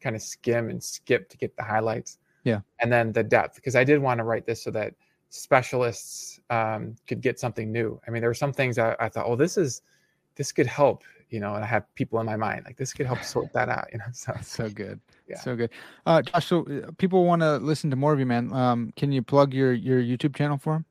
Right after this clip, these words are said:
Speaker 1: Worldview Design. Um,
Speaker 2: Yeah.
Speaker 1: and I'm looking forward to coming back to that at some point to produce more content, but I have
Speaker 2: Yeah.
Speaker 1: some videos there.
Speaker 2: Yeah.
Speaker 1: And Joshua L Rasmussen dot com. Uh, you can have the links there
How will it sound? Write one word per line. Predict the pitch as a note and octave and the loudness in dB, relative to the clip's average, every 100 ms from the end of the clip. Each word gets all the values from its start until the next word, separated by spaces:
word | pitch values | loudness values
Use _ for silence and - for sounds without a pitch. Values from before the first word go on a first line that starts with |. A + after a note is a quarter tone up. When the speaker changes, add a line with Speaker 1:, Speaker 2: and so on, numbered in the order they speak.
| _ _ _ _ _ D3 | _ _ _ _ _ 8
Speaker 1:
Worldview | D3 D3 E3+ | 8 8 4
Design. | E3+ C#3 E3 - - | 4 2 2 -6 -4
Um, | A#2+ A2+ A#2 A2+ | 0 2 0 -2
Speaker 2:
Yeah. | A2+ | -2
Speaker 1:
and | A2 A2+ G#2+ - - A2 | -2 -4 -8 -12 -12 -6
I'm | G#2+ G#2+ - _ - | -6 -6 -10 _ -6
looking | B2 A#2+ | -4 0
forward | B2 A#2 | 2 2
to | |
coming | - A#2+ A2+ | 2 0 4
back | A#2 | 2
to | - | 2
that | B2 A2+ | 0 0
at | |
some | - A#2+ | -2 -6
point | B2 A#2+ | -4 -6
to | - | -8
produce | A#2+ A2+ - - | -8 -8 -8 -10
more | A#2+ | -8
content, | - A2 G2+ B2+ - | -2 -2 0 -4 -2
but | A2+ | -2
I | |
have | A2+ A2+ | 2 2
Speaker 2:
Yeah. | A2+ | 0
Speaker 1:
some | A#2 A#2+ | -4 -2
videos | A#2 A2+ A2+ | 0 0 2
there. | A#2+ F3 _ _ _ _ B2 | 0 0 _ _ _ _ -6
Speaker 2:
Yeah. | A2 | 2
Speaker 1:
And | A#2 A2+ A2+ A2+ | 2 2 0 4
Joshua | B2 C3+ - B2 | 6 6 2 2
L | C3+ C3 C3 | 4 4 2
Rasmussen | B2 A2+ A#2 A#2+ - A#2+ | 2 2 0 -10 -8 -4
dot | A2 - | -4 -2
com. | A2 B2 C#3+ - | -2 -2 -4 -6
Uh, | A2+ A2 | -4 -4
you | A2 | -4
can | A#2 | -2
have | A2 | -2
the | A2 | -2
links | A2+ A2+ - - | -4 -6 -10 -2
there | A2+ G#2 A2 | 0 2 0